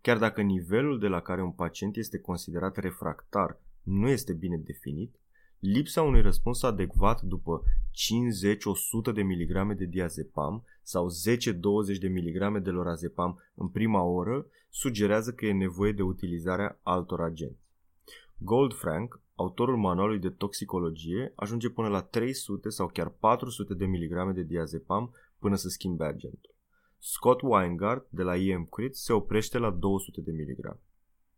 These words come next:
După obținerea răspunsului terapeutic dorit, pacienții vor primi terapie de întreținere,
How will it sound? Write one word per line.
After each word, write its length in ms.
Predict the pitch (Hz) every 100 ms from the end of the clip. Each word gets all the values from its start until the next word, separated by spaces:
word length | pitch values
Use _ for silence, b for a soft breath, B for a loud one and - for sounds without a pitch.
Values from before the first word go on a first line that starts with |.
| _ _
După 220 | 110 104
obținerea 460 | 107 - 139 147 131
răspunsului 480 | 117 - 131 131
terapeutic 600 | 120 107 104 113 127 120
dorit, 440 | 95 92 95 147 - _
pacienții 520 | 120 113 - 127 139
vor 240 | 113 110
primi 300 | - 92 95
terapie 480 | 117 104 85 - 98
de 120 | 82
întreținere, 880 | 82 80 92 71 - 139 131 120 123